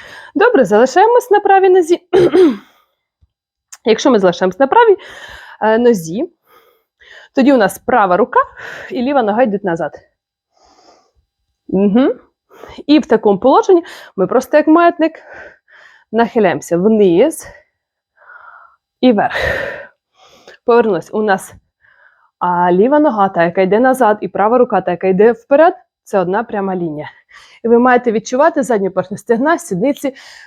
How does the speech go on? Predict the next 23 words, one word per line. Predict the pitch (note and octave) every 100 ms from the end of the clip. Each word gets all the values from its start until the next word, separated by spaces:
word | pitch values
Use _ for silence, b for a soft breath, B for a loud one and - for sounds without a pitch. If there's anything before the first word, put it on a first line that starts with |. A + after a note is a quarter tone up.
| B
а | F#3+
тієї | F#3+ A3 A#3+ B3+
ноги, | A3+ F#3+ A3+ C4+ A#3
на | G#3
якій | G3 G#3+
ми | G3
стоїмо, | - A3 F#3
опорної. | - G3+ A#3+ G3 F3 E3+
Так? | - C4+ -
Живіт | F#3+ A3 G#3 F3+
весь | E3+
час | F#3+ F#3
зажатий, | G3+ C4+ F4 C#4
спинка | - - A3+ F#3+ F3+ F#3
рівна. | A#3+ G3
У | F3+
нас | G#3 -
працюють | A#3+ B3+ F#4 C4
всі | - - C#4+
м'язи | B3+ A3 A3+
кора. | E3 -
І | C#4
спина, | - D4+ D4